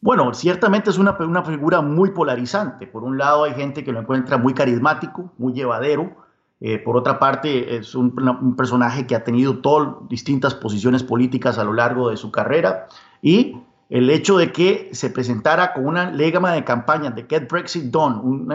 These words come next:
lema de campaña bastante conciso, hizo que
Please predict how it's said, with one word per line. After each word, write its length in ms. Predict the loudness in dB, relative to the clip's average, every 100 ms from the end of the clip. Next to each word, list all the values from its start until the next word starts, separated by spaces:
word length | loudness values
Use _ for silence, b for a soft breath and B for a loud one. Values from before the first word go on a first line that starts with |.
| -2
lema 220 | 0 0
de 80 | 0
campaña 400 | 0 0 0 2
bastante 580 | 0 0 0 -2 -2 -4
conciso, 720 | -4 -4 -2 -4 -4 -6 -8 b b b
hizo 320 | -4 -2 -2
que 360 | 0 -2 -2 -10